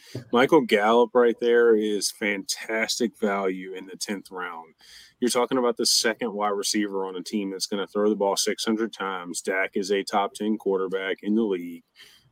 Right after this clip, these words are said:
Speaker 2: Um, I, you know, okay, you may not get him for the first six weeks of the season, but, like, you're talking about a guy who's twenty-five, twenty-six years old, I believe, and, um,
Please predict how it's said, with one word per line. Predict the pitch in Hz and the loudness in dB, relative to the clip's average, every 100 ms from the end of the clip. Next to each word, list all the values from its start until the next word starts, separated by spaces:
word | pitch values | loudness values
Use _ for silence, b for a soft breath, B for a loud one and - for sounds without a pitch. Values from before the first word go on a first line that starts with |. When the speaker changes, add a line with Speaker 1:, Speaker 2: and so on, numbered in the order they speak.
| 113 | 0
Speaker 2:
Um, | 101 92 90 87 85 _ _ _ _ _ | 0 0 -4 -8 -14 _ _ _ _ _
I, | 120 - 110 - | -4 -4 -8 0
you | 127 | 0
know, | 90 - _ _ - | 0 -8 _ _ 4
okay, | 127 - 92 85 | 4 6 2 2
you | 101 117 | 4 6
may | 120 | 6
not | 123 117 101 | 4 2 0
get | 107 104 | -4 -4
him | 120 120 113 | -2 -2 -2
for | 110 | -6
the | 101 | -4
first | 110 107 - - | 0 0 0 -4
six | 110 - | -4 -6
weeks | 107 101 - | -6 -6 -4
of | 107 | -6
the | 95 | -2
season, | - 101 107 117 135 139 | -4 -2 -2 -2 -2 -2
but, | 107 104 98 | 0 0 0
like, | 104 98 - | -2 -4 0
you're | 110 104 92 | 2 2 -4
talking | - 110 120 | 0 0 2
about | 113 110 | 0 0
a | |
guy | 98 98 95 | -2 -4 -4
who's | 101 - | -6 -8
twenty-five, | - 110 104 110 104 | -2 -2 0 0 0
twenty-six | - 110 101 - 104 - | -2 -6 -4 -4 -4 -4
years | 104 | -2
old, | 95 92 104 | 0 0 0
I | 101 | -2
believe, | 98 104 98 104 117 107 90 | -2 -4 -4 0 0 -2 -8
and, | 104 98 98 95 - B B B _ | -6 -4 -6 -12 -18 B B B _
um, | 95 90 90 90 | -2 -2 -6 -10